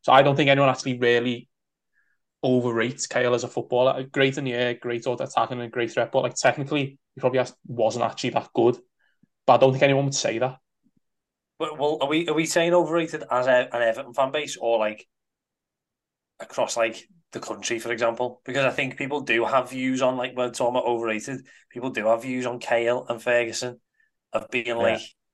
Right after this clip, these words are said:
Speaker 2: what, like, again, if they've not watched them week in, week out, people make out Cahill is up there in terms of, like, he was, he was a catalyst, he was one of the best players he had at the time. People do think that.
Speaker 3: I reckon they do as well.
Speaker 2: Just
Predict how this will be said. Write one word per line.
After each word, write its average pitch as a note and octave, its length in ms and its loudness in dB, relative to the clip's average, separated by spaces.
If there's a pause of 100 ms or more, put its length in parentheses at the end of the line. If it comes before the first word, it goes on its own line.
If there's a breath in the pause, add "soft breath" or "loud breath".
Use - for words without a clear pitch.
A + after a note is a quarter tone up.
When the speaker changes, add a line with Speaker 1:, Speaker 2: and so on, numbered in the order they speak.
(640)
Speaker 2:
what, - 300 -2
like, A#2+ 260 -2 (180)
again, B2 360 -4
if A2+ 100 -10
they've B2 120 -8
not A#2+ 180 0
watched A2 200 -2
them C3 100 -8
week B2+ 160 -8
in, B2+ 100 -6
week C3 120 -4
out, B2+ 300 -2
people B2+ 220 -6
make B2+ 180 -2
out A2+ 160 0
Cahill B2 340 0
is B2 320 -4 (1120)
up A#2+ 180 -6
there B2 360 2 (260)
in A2+ 120 -12
terms A#2 260 -2
of, A#2 60 2
like, A#2 200 2 (1200)
he B2 140 -8
was, A#2+ 240 -6
he A#2+ 140 -6
was A2+ 100 -6
a A2+ 60 -4
catalyst, A#2 500 -4
he A#2 80 -6
was A2+ 140 -6
one A#2 160 2
of - 20 2
the A#2 120 0
best A2+ 120 -2
players A#2 200 0
he A#2+ 60 0
had A#2 100 0
at A#2+ 100 -6
the B2 80 -12
time. A#2+ 260 -4 (140)
People B2+ 220 -8
do B2 200 -6
think A#2 300 -10
that. C3+ 160 -4 (680)
Speaker 3:
I A2 180 2
reckon G#2 280 0
they G2+ 100 -4
do F#2+ 200 -4
as - 100 -12
well. F#2 100 -2
Speaker 2:
Just - 200 -2